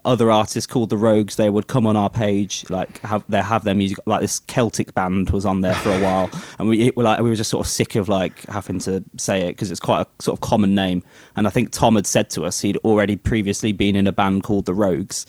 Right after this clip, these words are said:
Speaker 2: No way.
Speaker 1: So it was at that moment we were like, "We should probably change it." But,
Speaker 2: Yeah.
Speaker 1: um, so we decided to change it to the Taboos, and, um, yeah, we,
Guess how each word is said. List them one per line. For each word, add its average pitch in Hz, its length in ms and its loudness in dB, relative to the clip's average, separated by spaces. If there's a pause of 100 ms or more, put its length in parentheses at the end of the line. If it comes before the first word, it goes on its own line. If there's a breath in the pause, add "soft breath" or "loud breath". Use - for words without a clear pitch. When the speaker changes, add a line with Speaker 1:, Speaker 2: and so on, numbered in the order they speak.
Speaker 2:
No 117 260 4
way. 98 160 -2
Speaker 1:
So 101 180 4
it 95 40 2
was 101 120 0
at 113 160 2
that 113 160 2
moment 107 280 4
we 95 80 0
were 98 80 2
like, 95 280 2
"We 123 140 2
should 113 120 0
probably - 180 -6
change 92 320 -6
it." 92 180 -6 (420 soft breath)
But, 101 100 6
Speaker 2:
Yeah. 107 180 8
Speaker 1:
um, 98 140 0 (120)
so 127 160 4
we 117 60 8
decided 113 280 4
to - 60 -4
change 117 140 6
it - 80 -2
to 127 80 0
the 104 80 -4
Taboos, 101 540 2
and, 101 280 0
um, 98 360 2 (500)
yeah, 107 220 4
we, 101 260 -2